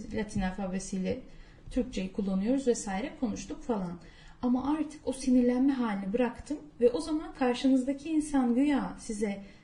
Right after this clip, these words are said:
büyüklük taslamaya niyetlenirken utanan taraf oluyor. Hem de siz kendi varlığına sahip çıkan, gayet bilgili, eğitimli, kendi varlığını çöpe atmayan ama aynı zamanda bir dünya vatandaşı olarak davranan, hayatını,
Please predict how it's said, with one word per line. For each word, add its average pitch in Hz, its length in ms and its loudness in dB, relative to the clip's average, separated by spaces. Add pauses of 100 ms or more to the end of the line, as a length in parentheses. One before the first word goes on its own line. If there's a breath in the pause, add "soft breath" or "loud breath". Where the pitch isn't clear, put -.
(100)
büyüklük 214 460 -2
taslamaya 202 500 -2
niyetlenirken 233 760 0 (480)
utanan 269 480 4
taraf 247 340 4
oluyor. 156 320 -6 (500 loud breath)
Hem 285 260 4
de 226 80 0
siz - 380 -12
kendi 247 360 2
varlığına 226 440 2
sahip 214 420 -4
çıkan, 247 420 -6 (720 loud breath)
gayet 220 460 0
bilgili, 202 600 -2
eğitimli, 220 600 0 (120)
kendi 233 340 6
varlığını 226 560 2
çöpe 233 240 -2
atmayan 196 460 -2
ama 269 240 4
aynı 359 200 -4
zamanda 247 460 4
bir 214 100 0
dünya 240 320 4
vatandaşı 214 540 -2
olarak 180 360 -6
davranan, 180 580 -4 (520 loud breath)
hayatını, 233 680 2